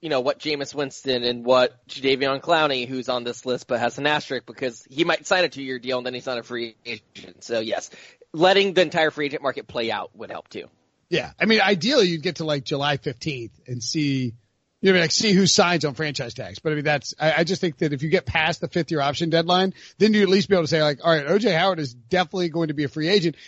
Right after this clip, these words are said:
Speaker 2: 'cause if they don't pick up his fifth year option, there's no way they're gonna franchise tag him next offseason unless they're idiots. Uh, I think Kittle will sign an extension very quickly. Um, Henry could be a free agent. I, I wouldn't be shocked though if, like, the Chargers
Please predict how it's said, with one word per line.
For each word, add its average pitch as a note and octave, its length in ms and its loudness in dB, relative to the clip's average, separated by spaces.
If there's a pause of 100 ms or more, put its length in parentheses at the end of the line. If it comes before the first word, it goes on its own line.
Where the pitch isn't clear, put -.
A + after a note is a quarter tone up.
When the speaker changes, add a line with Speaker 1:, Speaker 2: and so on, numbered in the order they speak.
Speaker 2:
'cause F#3 160 0
if F3 40 -2
they G#3+ 100 6
don't A#3+ 120 4
pick G3+ 160 2
up G#3 60 -8
his E3 100 -6
fifth G3+ 160 -2
year F3 80 0
option, F#3 300 0
there's E3 160 -6
no A3 80 0
way F#3+ 100 -2
they're D#3 120 -4
gonna C#3 140 -6
franchise D3 460 -4
tag B2+ 220 -6
him A#2+ 80 -12
next A#2+ 180 -6
offseason B2 460 -2 (260)
unless C#3+ 300 0
they're C3+ 140 -2
idiots. C#3 380 -4
Uh, C#3+ 300 4 (240)
I G#3+ 140 2
think B3 180 0
Kittle F#3+ 380 0
will F3 100 -6
sign E3+ 180 0
an D3+ 40 -2
extension D3 380 -4
very D3 240 0
quickly. D3+ 500 0 (340)
Um, C3 480 2 (420)
Henry A3+ 720 2
could F#3+ 200 0
be F#3 100 2
a D#3+ 80 4
free D#3+ 240 4
agent. E3+ 400 6
I, F3+ 260 2 (380)
I B3 140 4
wouldn't F#4 260 4
be D4+ 80 4
shocked C4+ 400 0
though B3 160 2
if, E3+ 80 -2
like, F#3 140 -2
the F3 80 -8
Chargers G3 680 -2